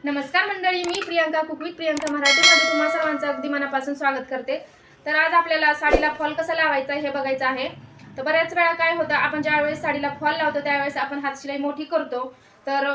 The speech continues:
हातशिलाई मोठी केल्यामुळे काय होतं, पैंजणमध्ये दोरा अडकतो आणि मग फॉल निघतो.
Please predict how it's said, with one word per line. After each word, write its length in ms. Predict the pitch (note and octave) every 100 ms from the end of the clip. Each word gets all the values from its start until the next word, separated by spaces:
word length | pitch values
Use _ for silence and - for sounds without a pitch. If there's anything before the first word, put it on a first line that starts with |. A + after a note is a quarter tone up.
| C4 C4 -
हातशिलाई 380 | D#4 - D#4+ F4
मोठी 340 | E4 D#4+ E4
केल्यामुळे 480 | F4 E4+ D#4+ D#4 D4
काय 200 | D4+ D#4
होतं, 180 | D#4+ D4+
पैंजणमध्ये 540 | D#4+ D#4 D4+ D#4 D#4
दोरा 240 | D#4 D4+ D4
अडकतो 380 | D4 D4 -
आणि 280 | C#4 C#4 C4+
मग 160 | C#4 C#4+ -
फॉल 200 | C#4+ C4+
निघतो. 480 | C#4+ C#4 - G3+